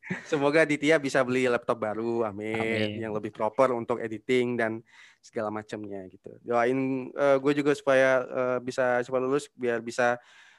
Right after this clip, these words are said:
Speaker 1: eh, lebih enak fokusnya, eh, untuk F one Speed. Doakan saja. Eh, itu sih, eh, pernyataan singkat soal YouTube gitu. Dan ya, itu aja. Sekian untuk, eh, episode kali ini.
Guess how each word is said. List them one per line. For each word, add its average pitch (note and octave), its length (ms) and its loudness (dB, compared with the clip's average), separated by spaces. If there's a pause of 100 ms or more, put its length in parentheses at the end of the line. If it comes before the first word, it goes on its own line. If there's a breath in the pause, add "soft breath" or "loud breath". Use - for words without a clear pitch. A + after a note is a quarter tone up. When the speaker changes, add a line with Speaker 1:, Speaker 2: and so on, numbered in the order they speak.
(140 soft breath)
Speaker 1:
eh, C3 160 0
lebih C3 240 0
enak C3+ 220 4
fokusnya, D3 600 -2
eh, B2 200 -4
untuk A#2+ 400 0
F A#2+ 160 -8
one A#2 140 -4
Speed. D3+ 260 -4 (400)
Doakan A2+ 300 -6
saja. A#2 360 -2 (640)
Eh, A2+ 500 -2 (120)
itu C3+ 200 0
sih, D3 220 4
eh, B2 340 -2
pernyataan A#2 840 0
singkat A2+ 300 -4
soal G#2 280 0
YouTube G#2 340 -6
gitu. G2+ 300 -14
Dan A#2 480 -2 (640)
ya, F#3+ 260 2 (120)
itu - 180 -6
aja. D3 240 2 (180)
Sekian E3 320 -2
untuk, D#3 520 0
eh, C#3+ 300 -2
episode D3 380 -2
kali C#3+ 240 -2
ini. D#3+ 160 -2